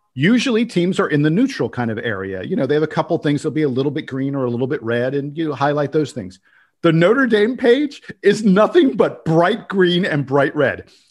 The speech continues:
Like, this team is a study in dichotomies. So you mentioned the three-point shooting. They're the sixteenth best three-point shooting team in the country.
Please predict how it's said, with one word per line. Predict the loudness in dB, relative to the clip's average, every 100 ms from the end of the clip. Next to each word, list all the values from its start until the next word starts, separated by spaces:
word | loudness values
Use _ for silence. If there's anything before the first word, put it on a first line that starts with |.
| -2
Like, | 0 2
this | 0
team | 2 0 2
is | 2
a | 2
study | -2 -2 2 2 0 -6 -2
in | -2
dichotomies. | 2 0 0 0 0 0 -6 -16 -20 _ _
So | -2 2 2 2 -6
you | 0 2
mentioned | 2 2 0
the | 2
three-point | 0 -2 0 -2
shooting. | -2 -4 -2 -6 -10 _ _ _ _ _ _ _ _ _
They're | 0 0
the | 0
sixteenth | 0 -4 -4 0 0 2
best | 0 -2 -2
three-point | -2 0 0 0
shooting | 0 -2
team | -2 -2
in | -2
the | -4
country. | -6 -8 -14